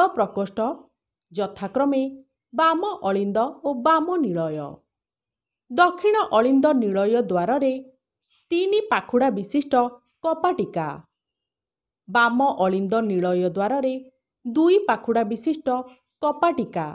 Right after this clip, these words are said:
ଏବଂ ନିଳୟ ରକ୍ତ ବାହିନୀ ଦ୍ୱାରରେ ଅର୍ଦ୍ଧଚନ୍ଦ୍ରାକୃତି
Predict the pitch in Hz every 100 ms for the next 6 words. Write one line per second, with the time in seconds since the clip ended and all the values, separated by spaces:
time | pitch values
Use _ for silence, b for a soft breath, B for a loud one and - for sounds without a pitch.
0 | 170 _ _ _ - 185 254 262 233 -
1 | _ _ _ _ _ _ _ _ _ _
2 | _ 285 339 349 370 381 392 339 330 -
3 | 403 339 214 185 233 269 214 175 175 233
4 | 277 262 262 - _ _ _ _ _ 277
5 | 302 262 349 403 269 190 185 202 254 285
6 | 285